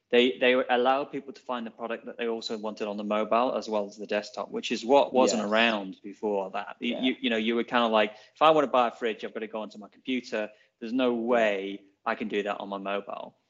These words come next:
Speaker 1: Whereas
Speaker 2: one of the
Speaker 1: A O,
Speaker 2: first things
Speaker 1: yeah.
Speaker 2: that A O dot com did was, and this sounds so obvious now, but you, you start the navigation experience on your mobile,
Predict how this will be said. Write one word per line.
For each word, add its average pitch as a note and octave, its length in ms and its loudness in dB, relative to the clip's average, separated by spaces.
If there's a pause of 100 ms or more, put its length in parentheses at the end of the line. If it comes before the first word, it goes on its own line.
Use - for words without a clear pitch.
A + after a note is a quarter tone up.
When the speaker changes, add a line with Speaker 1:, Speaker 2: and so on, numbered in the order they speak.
(220)
Speaker 1:
Whereas A#2+ 300 8
Speaker 2:
one C#3+ 140 12
of C3+ 60 8
the B2 120 10
Speaker 1:
A B2 120 10
O, - 20 6
Speaker 2:
first C#3+ 460 2
things C3 160 -4
Speaker 1:
yeah. G#2+ 180 -4
Speaker 2:
that - 160 -10
A G#2+ 240 -6
O G#2 40 -8
dot G2 220 -10
com G2+ 260 -12
did F#2 440 -6 (580)
was, A2+ 300 6
and A2 140 0
this C3+ 140 2
sounds A2+ 280 -2
so G#2+ 260 2
obvious A2 400 0
now, G#2 320 -6
but F2+ 240 0 (540)
you, A2 480 2
you A2 160 2
start - 560 6
the A#2 260 -2
navigation G#2 560 -6
experience G2+ 480 -6
on G#2 240 -4
your G#2 80 0
mobile, F2+ 640 -6